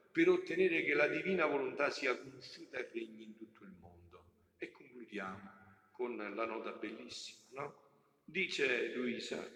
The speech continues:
conclude, il mio dolce Gesù ha fatto silenzio. E io continuavo a pensare all'impossibilità come la divina volontà possa regnare come in cielo, così in terra.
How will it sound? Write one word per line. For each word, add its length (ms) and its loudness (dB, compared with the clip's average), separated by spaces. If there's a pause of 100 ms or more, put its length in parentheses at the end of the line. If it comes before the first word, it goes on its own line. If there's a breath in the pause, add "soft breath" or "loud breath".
(220)
conclude, 800 -6 (200 loud breath)
il 100 -10
mio 100 2
dolce 320 -2
Gesù 240 -12
ha 60 -8
fatto 360 -16
silenzio. 580 -18 (840 loud breath)
E 100 4
io 180 6
continuavo 480 4
a 100 -2
pensare 840 -6
all'impossibilità 2250 -4
come 640 -4
la 120 -2
divina 440 0
volontà 580 0
possa 580 0
regnare 840 -2
come 280 -12
in 160 -18
cielo, 640 -10
così 300 -10
in 120 -10
terra. 640 -2